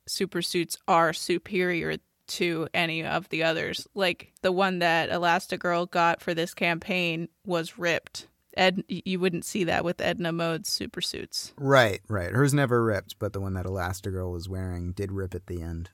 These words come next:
Speaker 2: which is
Speaker 1: Yeah.
Speaker 2: kinda wild, given the amount of, you know, the amount it had already been through prior to ripping. It's a miracle that those super suits exist in that world.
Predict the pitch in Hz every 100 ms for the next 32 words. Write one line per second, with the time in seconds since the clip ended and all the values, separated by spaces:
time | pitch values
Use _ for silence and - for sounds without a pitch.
0 | _ _ - 92 - 160 - _ - 156
1 | - 180 _ _ _ - 98 98 95 90
2 | 92 92 92 _ _ _ _ _ _ -
3 | 101 98 95 107 _ 107 101 98 95 95
4 | - _ _ _ _ 95 90 90 - 135
5 | 123 120 120 113 104 104 107 110 110 107
6 | 107 107 - 110 101 98 98 - _ _
7 | _ - 120 - 117 113 110 110 110 110
8 | 101 95 - 123 131 139 123 117 107 101
9 | 95 - 113 101 101 - _ _ _ _
10 | _ _ _ _ - 131 113 113 - 104
11 | 92 - 104 104 110 104 - - _ _
12 | - 110 107 104 104 107 104 98